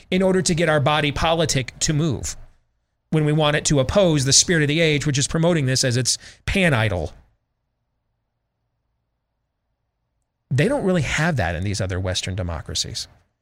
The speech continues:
I mean, they have constitutions and things. I think France has had, like, twenty-seven constitutions or something. It's some weird number. But they don't have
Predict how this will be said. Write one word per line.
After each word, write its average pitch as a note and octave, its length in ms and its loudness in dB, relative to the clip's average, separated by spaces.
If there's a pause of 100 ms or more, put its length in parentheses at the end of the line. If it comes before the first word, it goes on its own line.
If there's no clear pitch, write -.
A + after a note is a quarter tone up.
(180)
I F#3+ 80 2
mean, F#3 80 2
they F#3+ 80 2
have C3+ 120 -2
constitutions C#3+ 840 -2
and C3+ 100 -2
things. D3 140 -2
I - 20 -2
think D#3 140 -2
France B2 320 -2
has - 80 -4
had, G#2 160 -4
like, F#2 140 -6 (580)
twenty-seven C3+ 800 0
constitutions B2+ 800 -2
or D#3+ 60 -2
something. D#3 440 -4 (360)
It's - 100 -4
some C#3 220 2
weird C3+ 300 2
number. G#2+ 380 -4 (580)
But C3+ 160 -2
they A3+ 180 2
don't C4+ 300 2
have G2+ 640 -4